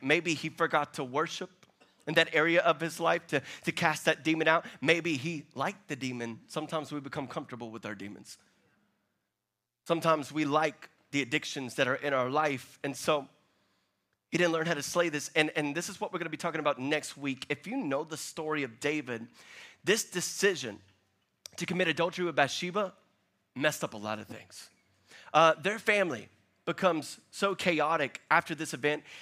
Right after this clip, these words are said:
it could be on Dateline, okay? It is, it is horrific. And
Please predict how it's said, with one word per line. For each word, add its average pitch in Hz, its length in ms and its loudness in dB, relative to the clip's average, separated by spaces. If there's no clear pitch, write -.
it 151 60 2
could 151 160 0
be 156 100 2
on 139 140 0
Dateline, 123 460 -2
okay? 139 280 2
It 143 180 -2
is, 143 240 -6
it 147 100 4
is 139 200 -2
horrific. 165 640 -4
And 160 180 4